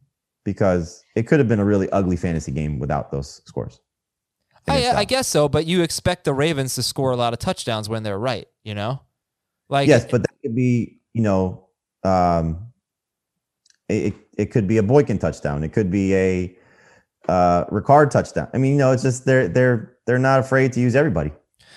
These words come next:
Speaker 2: You also don't wanna overreact to the Dallas game, 'cause Dallas is gonna make a lot of people look good.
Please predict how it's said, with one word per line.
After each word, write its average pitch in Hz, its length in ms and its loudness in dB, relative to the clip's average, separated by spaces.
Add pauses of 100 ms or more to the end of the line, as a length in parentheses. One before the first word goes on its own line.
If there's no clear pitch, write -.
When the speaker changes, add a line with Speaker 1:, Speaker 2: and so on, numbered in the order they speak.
(100)
Speaker 2:
You 180 80 2
also 196 140 0
don't 180 100 2
wanna 160 140 2
overreact 131 500 0
to 131 100 -6
the 113 80 -6
Dallas 113 380 -2
game, 104 280 -10 (180)
'cause - 200 -10
Dallas 117 340 -2
is - 60 -10
gonna 120 120 -6
make 113 120 -6
a 107 40 -6
lot 107 140 -4
of 104 60 -10
people 110 180 -4
look 104 160 -8
good. 98 260 -8